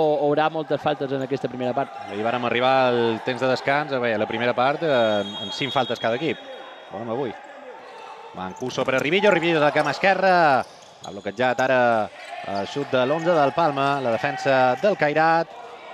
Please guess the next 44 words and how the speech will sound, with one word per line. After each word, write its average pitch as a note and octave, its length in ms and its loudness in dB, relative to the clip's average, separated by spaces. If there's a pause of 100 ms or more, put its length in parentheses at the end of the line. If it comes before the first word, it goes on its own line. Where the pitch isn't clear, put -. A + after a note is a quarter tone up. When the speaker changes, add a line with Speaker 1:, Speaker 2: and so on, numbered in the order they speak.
(140)
Speaker 2:
Ja - 160 -10
la F#2+ 80 -6
juga A2 400 2
Higuita B2 540 0
en G2 100 -8
llarg. B2+ 360 2 (280)
Arribarà, G2+ 340 -2 (600)
sembla, G2+ 260 -6
la G#2+ 100 0
defensa. B2 540 -2
Molt F2+ 160 -6
bé, - 80 -4
ara A#2+ 220 0
Rivillos A#2+ 500 -2
en G#2+ 80 -4
tasques C3+ 380 -2
defensives. E3+ 720 2
Venia B2+ 240 -2
de B2+ 60 2
xutar E3 360 2 (580)
i F#2+ 300 -4
ha G#2 100 -2
fet, A#2+ 240 -4
ha A2+ 80 -2
fet D3+ 160 -2
molta D#3 320 0
via D#3+ 240 4
per C3 80 2
arribar C3+ 300 2
a C#3+ 60 0
defensar C#3+ 360 0 (840)
el A#2+ 100 -2
xut D#3+ 240 -2
de, C#3 140 4 (180)
del F3 160 2
rival. C3 380 2 (1600)
Centrada A2 460 -2
des G#2+ 140 -2
del G#2+ 340 0
corner. D3+ 680 0
Alerta, G#2 340 -8
pot G2+ 160 -10
ser A2+ 120 -8
perillosa A#2 420 -2